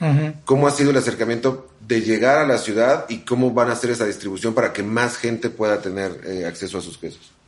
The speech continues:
Speaker 1: Pues nos contactaron hace unos meses, eh, Green Paradise y Vegan Label.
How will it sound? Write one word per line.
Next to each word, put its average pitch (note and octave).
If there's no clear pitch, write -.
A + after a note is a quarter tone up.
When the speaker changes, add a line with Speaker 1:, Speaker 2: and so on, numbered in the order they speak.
Speaker 1:
Pues D3+
nos E3+
contactaron F3+
hace D#3+
unos D#3+
meses, D3+
eh, C3+
Green C#3+
Paradise C#3+
y -
Vegan C#3+
Label. D3+